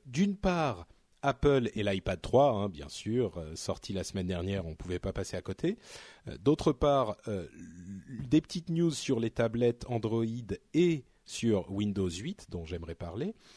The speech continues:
Et ensuite, on aura nos tests d'application et nos apps. Et donc, on commence évidemment par nos premières impressions sur l'iPad trois.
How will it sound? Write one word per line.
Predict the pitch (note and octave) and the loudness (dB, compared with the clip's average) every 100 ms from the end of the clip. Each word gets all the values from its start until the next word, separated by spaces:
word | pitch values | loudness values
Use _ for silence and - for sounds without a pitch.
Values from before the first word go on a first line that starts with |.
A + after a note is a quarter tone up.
| - - | -20 -8
Et | A2 | -6
ensuite, | E2 - G2+ | -6 -6 -8
on | D#2+ | -8
aura | D#2 F2+ G#2+ | -4 0 0
nos | F#2 F2 E2 F#2+ E2+ - | 0 -4 -6 -10 -16 0
tests | C3+ - A2 | 0 0 -2
d'application | F2+ - - E2+ - D#3+ - | -4 -6 -12 -8 -4 -4 0
et | F3+ | 2
nos | F3+ D3 F#2+ | 4 2 2
apps. | E2 - - - _ _ - _ - | -4 -6 -14 -16 _ _ -20 _ -12
Et | |
donc, | G2 B2 A2 | -6 -6 -6
on | E2+ | -4
commence | G#2 A2+ A#2+ - | 0 0 0 0
évidemment | D3 C#3+ A2 F2+ B2+ F3+ - | -2 0 0 0 0 -2 -2
par | B2 D#3+ G3 G2 - - _ - | 0 2 0 -6 -14 -20 _ -6
nos | F#2 F2+ | -4 -2
premières | - C3+ C#3 G#2+ | -2 0 0 -2
impressions | A2 - A#2 - A#2 | -4 -2 -4 -2 -2
sur | G2 - B2+ | -2 -2 0
l'iPad | G#2+ A#2+ A#2 G#2 E2+ | 2 0 0 -4 -4
trois. | - C3 F3 | -4 -2 -2